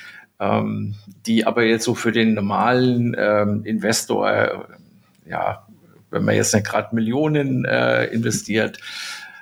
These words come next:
ähm, eigentlich, äh, bei uns gar nicht zum Tragen kommen. Ja. Also der Klassiker ist tatsächlich Eigentumswohnung, Reihenhaus, vielleicht noch Doppelhaushälfte, wobei Häuser auch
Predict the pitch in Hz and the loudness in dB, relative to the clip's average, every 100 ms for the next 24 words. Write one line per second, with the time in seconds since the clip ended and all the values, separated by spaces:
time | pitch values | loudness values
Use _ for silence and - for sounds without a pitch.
0 | - - 104 107 107 104 - - - - | -8 -2 0 0 -2 -4 -8 -16 -20 -20
1 | - _ _ - - 98 101 - - 98 | -20 _ _ -12 -2 -2 -2 -4 -4 -4
2 | 95 - - 95 113 - 104 98 - 170 | -4 -8 -2 0 0 -2 -2 -2 -4 -4
3 | 82 82 101 98 85 85 - - - - | -4 -2 -4 -6 -6 -8 -10 -14 -20 -16
4 | 73 80 104 _ - - 123 160 113 127 | -14 -14 -16 _ -8 -4 -2 -2 -2 -2
5 | 139 127 117 113 113 127 107 113 107 98 | 0 0 0 0 0 0 -2 -2 -4 -4
6 | - - _ - - 131 156 143 127 123 | -10 -16 _ -10 -4 0 0 0 -2 0
7 | 120 117 113 113 113 - - _ - 104 | 2 2 2 0 -4 -8 -20 _ -12 -2
8 | 110 113 104 101 95 92 - - - - | 2 2 2 0 0 -4 -8 -16 -18 -6
9 | 117 127 117 107 110 117 107 104 107 107 | -2 0 0 -2 -2 0 0 0 -2 -4
10 | - 113 110 101 107 104 110 127 127 - | -4 -2 -2 -2 -4 0 0 0 -2 -6
11 | - - - _ _ - 113 117 113 101 | -12 -16 -20 _ _ 0 0 2 2 4
12 | - 110 - 233 - | 2 2 0 -8 -12